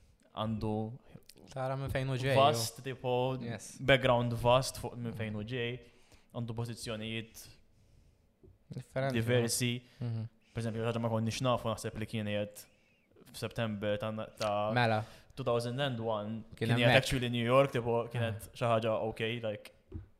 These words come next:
Speaker 1: taf inti.
Speaker 2: Taħsdek
Speaker 1: It's, it's,
Speaker 2: fil-sens.
Speaker 1: eżatt, it's, it's something historic.
Speaker 2: U ma tkunx preparat għal,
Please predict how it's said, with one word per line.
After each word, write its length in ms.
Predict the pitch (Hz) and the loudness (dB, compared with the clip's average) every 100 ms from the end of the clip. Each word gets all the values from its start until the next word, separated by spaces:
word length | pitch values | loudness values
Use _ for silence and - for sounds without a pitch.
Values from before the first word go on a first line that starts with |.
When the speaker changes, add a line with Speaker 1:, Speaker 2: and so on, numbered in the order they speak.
| _ _ | _ _
Speaker 1:
taf 160 | - 113 | -2 0
inti. 320 | 110 101 117 135 - - | -2 -4 -6 -6 -12 -2
Speaker 2:
Taħsdek 400 | - 147 117 113 - | 2 4 2 -4 -2
Speaker 1:
It's, 40 | |
it's, 120 | 123 - | -2 0
Speaker 2:
fil-sens. 220 | 117 117 | 0 2
Speaker 1:
eżatt, 260 | 127 120 139 | 4 2 2
it's, 140 | 135 | 2
it's 260 | 147 139 - | 2 4 4
something 360 | 151 143 151 | 4 2 -4
historic. 640 | 143 147 - 151 107 - - _ - - - - - - - - - _ - | -2 -4 -2 -2 -4 -8 -20 _ -20 -16 -16 -16 -16 -18 -18 -20 -20 _ -6
Speaker 2:
U 40 | 147 | -2
ma 100 | 151 | 0
tkunx 240 | 214 - | 0 0
preparat 500 | 120 - 113 113 113 | 0 4 6 6 4
għal, 340 | 120 117 117 | 4 2 2